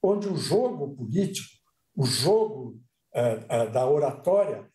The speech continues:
é marcado por narrativas que se fazem, que se desfazem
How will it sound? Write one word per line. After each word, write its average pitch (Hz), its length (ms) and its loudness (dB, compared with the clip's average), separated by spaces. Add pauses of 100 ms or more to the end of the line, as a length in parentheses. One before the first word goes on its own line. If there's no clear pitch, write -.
(120)
é 185 80 -2
marcado 156 600 0
por 135 260 -8
narrativas 147 880 -2 (260)
que 185 120 0
se - 160 -2
fazem, 139 600 0
que 131 100 -8
se 160 260 -4
desfazem 143 760 -2